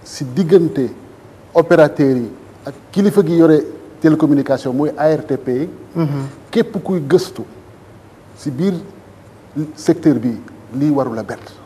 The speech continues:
Speaker 2: Lu tax?
Speaker 1: Lu tax moo di ne, comme ni ko askan bi waxee, ay njuuj laaj la ñuy dund. Ay
Speaker 2: Njuuj
Speaker 1: trop
Speaker 2: laaj boo koy wax ci naka?
Speaker 1: Mooy manquement yi askan wi dénoncé léegi.
Speaker 2: Réseau bu bon.
Speaker 1: Réseau bu bon,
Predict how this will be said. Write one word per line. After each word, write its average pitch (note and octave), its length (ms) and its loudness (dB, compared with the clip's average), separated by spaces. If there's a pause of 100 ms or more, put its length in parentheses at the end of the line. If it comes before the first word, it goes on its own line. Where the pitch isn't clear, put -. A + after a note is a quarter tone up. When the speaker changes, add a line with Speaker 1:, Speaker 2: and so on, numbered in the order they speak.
(140)
Speaker 2:
Lu C#3+ 100 -6
tax? D#3+ 180 0 (1400)
Speaker 1:
Lu F3 100 0
tax F3 180 -2
moo D#3+ 180 2
di C#3+ 120 -2
ne, F3+ 260 -2 (680)
comme B2+ 160 -8
ni B2 80 -2
ko B2+ 140 -6
askan - 320 -4
bi F#3 60 -4
waxee, E3+ 420 -4 (600)
ay C#3+ 160 -4
njuuj C3+ 320 -2
laaj F#3 180 0
la F3+ 80 -2
ñuy F3 220 -2
dund. F3+ 300 -4 (840)
Ay F3 100 0
Speaker 2:
Njuuj A#3+ 120 2
Speaker 1:
trop G#3+ 120 10
Speaker 2:
laaj D#3 200 4
boo G3 120 4
koy G3 140 2
wax D#3 200 2
ci E3 120 -4
naka? E3+ 300 -2 (300)
Speaker 1:
Mooy G3+ 160 6
manquement G#3 520 4
yi A3 280 4 (180)
askan G3 300 4
wi G3 100 4
dénoncé F#3 380 6
léegi. D#3 380 6 (840)
Speaker 2:
Réseau F3 280 6
bu D#3+ 100 4
bon. D3 160 4 (220)
Speaker 1:
Réseau C#3 280 6
bu E3+ 100 8
bon, D#3 240 6